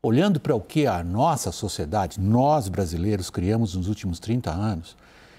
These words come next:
ela, nós, né, permitimos que os gastos públicos, especialmente com benefícios sociais, subissem sempre em termos reais todo o ano. É o que tá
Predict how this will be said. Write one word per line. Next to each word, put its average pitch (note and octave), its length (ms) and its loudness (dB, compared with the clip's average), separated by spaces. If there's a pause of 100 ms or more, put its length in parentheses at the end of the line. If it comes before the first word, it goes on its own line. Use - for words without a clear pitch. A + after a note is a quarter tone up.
(180)
ela, B2+ 520 0
nós, G#2+ 580 0 (100)
né, A2+ 220 0 (260)
permitimos F#3+ 580 4
que G3+ 100 0
os D3+ 80 2
gastos F#3+ 480 0
públicos, C3 640 2
especialmente F3 920 0
com D#3 140 0
benefícios B2+ 560 0
sociais, A2+ 640 -2 (380)
subissem E3 680 2
sempre C3+ 600 2
em G#2 80 0
termos G#2+ 420 0
reais A2 600 0
todo G2+ 340 0
o G2 160 0
ano. F#2 180 -2 (800)
É A#2 80 0
o A2 60 0
que - 100 -14
tá B2+ 340 0